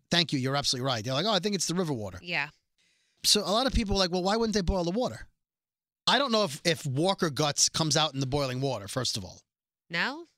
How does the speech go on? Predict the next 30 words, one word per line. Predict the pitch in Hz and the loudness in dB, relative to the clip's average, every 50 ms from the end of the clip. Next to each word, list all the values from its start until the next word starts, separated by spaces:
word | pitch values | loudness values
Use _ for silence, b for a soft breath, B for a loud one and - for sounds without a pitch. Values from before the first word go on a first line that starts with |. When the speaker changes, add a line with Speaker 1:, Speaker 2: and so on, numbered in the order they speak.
| _ - | _ -2
Speaker 1:
I | - 214 | 0 0
don't | 240 220 202 | 0 0 0
know | 208 226 226 | 2 2 4
Speaker 2:
Does | 214 180 | 4 4
Speaker 1:
how | 190 190 190 | 4 4 4
Speaker 2:
it | |
get | 240 233 | 4 2
rid | 226 226 226 | 2 2 0
of | 220 190 | 0 0
everything? | 190 180 175 202 214 - - 233 247 262 254 226 _ - | -2 -4 -4 -4 -8 -10 -10 -14 -16 -16 -18 -20 _ -4
Speaker 1:
it | - 185 | -4 -2
ca-, | - 240 240 - - | 0 0 -2 0 0
I | 170 | 0
don't | 196 240 196 | 0 0 -2
know | 175 156 | -2 -2
what, | 143 139 147 143 - - | -2 -2 -4 -6 -6 -4
what | 147 143 147 | -2 -2 -2
it | 131 - | -2 -2
kills. | - - 160 156 170 196 226 190 160 | -2 0 0 0 0 0 0 0 2
Lysol | 170 185 233 233 - 202 180 | 2 2 2 2 2 2 2
only | 175 170 165 160 | 0 0 0 0
gets | 160 165 - - | 0 0 0 0
rid | 175 165 | -2 -2
of | 151 147 | 0 0
ninety-nine | 156 156 165 175 170 165 160 165 147 | 0 0 2 2 2 2 0 0 0
percent, | - - - - 214 165 165 165 | -2 0 2 2 4 4 2 0
Speaker 2:
Uh, | - | 0
Speaker 1:
ninety-nine | 160 156 151 151 156 160 147 | 0 0 0 0 0 -2 -2
point | - 165 147 143 131 | -2 -2 -4 -4 -6
four | - - 170 | -6 -4 -4